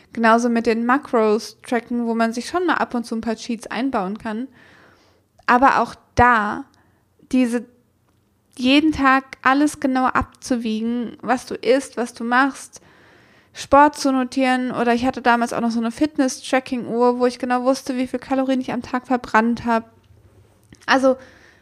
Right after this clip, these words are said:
ich glaube einfach nicht, dass das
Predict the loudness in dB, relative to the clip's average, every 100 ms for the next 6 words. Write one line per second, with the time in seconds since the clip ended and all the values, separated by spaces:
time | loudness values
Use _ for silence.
0 | _ _ _ _ -20 _ _ _ _ _
1 | _ _ -4 -2 -2 0 4 4 2 -2
2 | -4 -4 -4 -6 -8 -8 -10 -10 -20